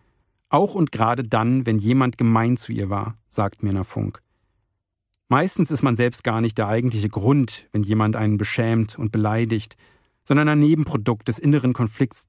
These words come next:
desjenigen, der beleidigt. Aber wie schafft man das?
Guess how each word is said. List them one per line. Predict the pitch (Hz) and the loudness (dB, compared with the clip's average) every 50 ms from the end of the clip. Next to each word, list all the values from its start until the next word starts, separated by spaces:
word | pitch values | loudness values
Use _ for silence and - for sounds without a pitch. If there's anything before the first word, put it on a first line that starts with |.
| _ - | _ 0
desjenigen, | 123 135 - - - 165 165 160 160 156 165 165 160 - _ 120 | 0 0 0 -2 0 0 2 2 2 2 2 2 0 0 _ 0
der | 117 120 117 | 0 2 2
beleidigt. | 117 104 98 92 95 110 - - 107 - - - - _ _ _ _ _ _ _ _ _ _ _ _ _ _ _ _ _ | 0 -2 -2 -4 -6 -6 -8 -8 -10 -10 -12 -18 -20 _ _ _ _ _ _ _ _ _ _ _ _ _ _ _ _ _
Aber | - 120 120 | -2 -2 -2
wie | 120 131 | 0 -2
schafft | - - 156 - - _ | -2 -2 -2 -4 -4 _
man | 110 95 95 | -4 -4 -2
das? | - - - - - - | -4 -6 -10 -14 -18 -20